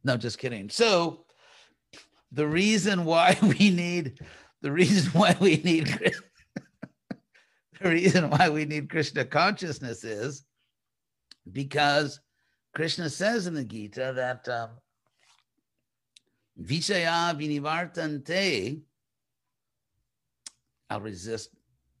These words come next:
and not go into all the interesting grammar here, but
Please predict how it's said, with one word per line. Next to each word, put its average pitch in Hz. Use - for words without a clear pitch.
and 104
not 104
go 98
into 95
all 92
the 90
interesting 95
grammar 95
here, 98
but -